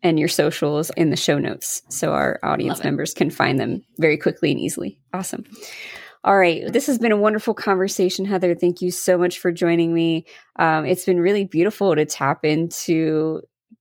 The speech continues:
Speaker 1: psychedelics and coaching and horses,
Speaker 2: <laughs>
Speaker 1: something so unique that I never would have thought of to come together in this space. But I think it offers a whole new avenue, a whole new world,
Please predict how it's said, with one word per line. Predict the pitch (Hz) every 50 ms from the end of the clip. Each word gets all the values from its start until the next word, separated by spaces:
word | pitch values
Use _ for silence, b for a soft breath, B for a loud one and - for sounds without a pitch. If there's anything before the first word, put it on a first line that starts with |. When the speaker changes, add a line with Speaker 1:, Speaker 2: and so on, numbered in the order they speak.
| - -
Speaker 1:
psychedelics | - - - 160 160 160 180 160 156 156 156 170 185 - -
and | 151 147 147
coaching | - - 170 170 - - 180 180 175 170 -
and | - 156 151 151 139
horses, | - - - - 151 160 190 214 - - 147 151 - 165 - - 214 -
Speaker 2:
<laughs> | - 180
Speaker 1:
something | 233 - 220 196 202 - 208 202 190 196
so | - - - - 170 180
unique | 180 180 175 180 170 160 170 190 190 175 175 - - - -
that | 175 160
I | 165 165
never | 160 165 160 160 147 160 165 160
would | 156 160 156
have | 156 156 160 - B B B B B B B B _
thought | - 175 175 226 254
of | 208 147 135 139 151 -
to | - 175
come | 170 - 170 156 160
together | 151 156 - 139 156 160 170 165
in | 156 151 151
this | - 151 165 -
space. | - - - 156 156 151 151 170 - - - - -
But | - 175
I | 165 160
think | 170 185 175 165 147
it | 165 160 - -
offers | 147 147 165 - 170 160 156 156 156 - - b b b b b b b -
a | -
whole | - - 208 185 185 185
new | 185 180 175 170 156
avenue, | - 131 131 143 170 175 175 165 151 143 139 123 78
a | -
whole | - - 180 190
new | 247 254 240 214 - _
world, | _ - - 156 175 196 208 175 - 67 65 - -